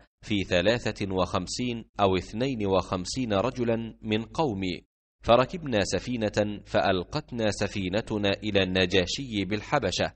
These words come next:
ووافقنا جعفر بن أبي طالب وأصحابه عنده، فقال جعفر: إن رسول الله صلى الله عليه وسلم بعثنا هاهنا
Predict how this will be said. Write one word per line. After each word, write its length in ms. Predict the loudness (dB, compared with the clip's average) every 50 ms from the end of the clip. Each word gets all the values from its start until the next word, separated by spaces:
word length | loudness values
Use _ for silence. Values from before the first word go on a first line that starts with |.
| _ _ _ _ _ _ _ _ _ 4
ووافقنا 720 | 6 8 8 8 8 6 2 -2 -4 -4 -2 0 2 2 2
جعفر 460 | 2 0 -2 -2 0 2 4 4 4
بن 160 | 2 0 -2
أبي 360 | 0 0 0 2 2 2 0
طالب 540 | 0 0 0 0 0 0 0 0 0 0 0
وأصحابه 880 | 0 0 0 0 -2 -4 -4 -4 -2 -2 0 0 0 2 2 2 0 0
عنده، 420 | -2 -2 0 0 0 0 -2 -6 _ _ _ _ _ _ _ 2
فقال 500 | 2 2 4 6 4 6 6 6 4 4
جعفر: 540 | 4 2 0 0 0 0 0 0 -2 -8 -20 _ _ _ _ _ -4
إن 180 | -2 2 4
رسول 440 | 6 6 6 6 4 0 -2 0 2
الله 440 | 2 2 4 2 2 2 2 -2 -4
صلى 320 | -2 -2 -2 2 4 4
الله 460 | 4 4 4 4 4 4 4 6 6 8
عليه 440 | 8 8 6 6 2 0 0 0
وسلم 580 | 2 2 2 0 -2 -2 0 0 0 -2 -2 -6 -14 _ _ _ _ 0
بعثنا 880 | 4 6 6 8 8 6 4 2 0 -2 0 0 0 0 0 0 2 2
هاهنا 560 | 2 2 2 0 0 2 4 4 2 2